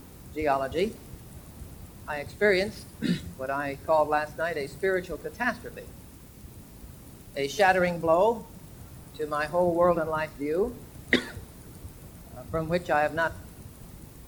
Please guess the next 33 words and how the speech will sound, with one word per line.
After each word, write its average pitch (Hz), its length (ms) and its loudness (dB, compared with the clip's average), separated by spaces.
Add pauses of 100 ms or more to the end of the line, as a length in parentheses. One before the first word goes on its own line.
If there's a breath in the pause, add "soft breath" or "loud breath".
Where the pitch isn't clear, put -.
(280)
fully 165 160 2
recovered 170 480 2 (480)
and 123 140 -4
do 135 80 -2
not 139 220 -4
expect - 420 -4
to, 214 200 -2 (880)
that 139 240 -2
launched 180 360 0
me 175 180 -2
into 165 300 -2
a 147 100 2
totally 170 320 0
different 208 400 0
world 143 220 2
and 131 100 -6
life 123 240 -4
view, 135 240 2
which 156 300 -2
I 135 100 -2
have 139 240 -6
been 127 240 -4 (240)
studying 190 500 2 (440)
and - 160 -14
teaching 185 520 2
and 117 120 -8
lecturing 151 400 0
on 147 280 0 (480)
in 123 140 -8
the 123 80 -2
last 135 380 0 (480)
thirty-five 143 520 0
years, 208 300 2